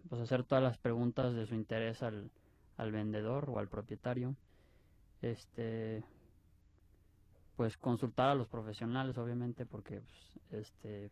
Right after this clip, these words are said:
son los que más saben, son los que se dedican a eso. Y bueno, pues cuidarse de las estafas, porque allá afuera hay muchas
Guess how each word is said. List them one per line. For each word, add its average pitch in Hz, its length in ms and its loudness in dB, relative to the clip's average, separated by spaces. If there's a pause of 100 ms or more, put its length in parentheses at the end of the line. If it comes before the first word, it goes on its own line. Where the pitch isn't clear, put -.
son 117 240 -4
los 117 120 -2
que 120 100 -6
más 113 200 -2
saben, 120 300 0
son 113 180 -4
los 110 120 -8
que - 100 -20
se - 100 -10
dedican 110 420 -4
a 120 60 2
eso. 127 240 -4 (1080)
Y 185 400 8 (100)
bueno, 156 360 10
pues 123 200 2
cuidarse 127 680 4 (300)
de 113 140 0
las 110 220 0
estafas, - 640 -8 (760)
porque 107 800 0 (520)
allá 113 220 -2
afuera 123 260 2
hay 123 100 4
muchas 123 560 0